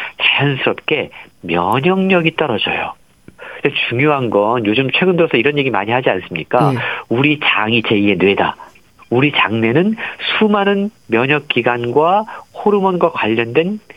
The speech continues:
Speaker 1: 다양한 것들이 존재하고 있기 때문에 장내 건강이 흐트러지면 여러 가지 문제가 발생할 수 있다라는 거죠.
Speaker 2: 예.
Speaker 1: 공복이 좋은 이유는 장을 쉬게 하는 겁니다.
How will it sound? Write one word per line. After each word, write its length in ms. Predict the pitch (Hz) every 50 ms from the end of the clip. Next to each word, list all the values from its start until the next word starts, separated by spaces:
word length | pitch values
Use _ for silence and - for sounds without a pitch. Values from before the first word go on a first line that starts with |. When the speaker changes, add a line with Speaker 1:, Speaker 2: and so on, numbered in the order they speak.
| - _ -
Speaker 1:
다양한 440 | - - - - 190 202 220 214 196
것들이 260 | 180 170 - 156 151
존재하고 440 | - 139 131 127 127 131 127 123 113
있기 160 | 107 - 117
때문에 680 | 107 - 143 139 135 110 98 92 98 110 117 113 104 87 - - - - - - - -
장내 400 | - - 123 156 175 185 202 196
건강이 400 | 190 165 143 139 135 135 139 139
흐트러지면 840 | 135 185 185 - - - 185 165 170 - 156 160 170 185 202 214 214 - - - -
여러 140 | 107 113 107
가지 180 | 117 113 117
문제가 500 | 104 92 95 101 98 90 95 92 104 120
발생할 480 | - - 110 104 - - 156 147 139 131
수 120 | - -
있다라는 380 | - - - - - - 87 87
거죠. 320 | - - - - - - -
Speaker 2:
예. 520 | 156 147 135 123 120 123 120 120 120 123 127 - - -
Speaker 1:
공복이 560 | - - 170 208 226 220 226 240 233 240 196
좋은 260 | 175 165 160 160 151
이유는 640 | 123 104 104 101 98 117 147 165 147 110 90 80 80 - - - - - - -
장을 300 | - 113 127 131 131 127
쉬게 360 | - - - 214 202 - 208
하는 220 | 165 135 113 98
겁니다. 540 | 90 - 78 78 78 - - - - - -